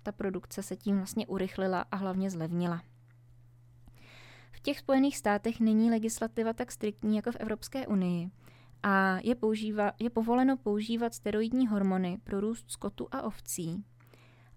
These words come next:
a, eh, bovinní somatotropní hormon ke zvýšení produkce mléka krav.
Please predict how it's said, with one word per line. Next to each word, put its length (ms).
a, 420
eh, 40
bovinní 640
somatotropní 840
hormon 480
ke 100
zvýšení 600
produkce 580
mléka 400
krav. 300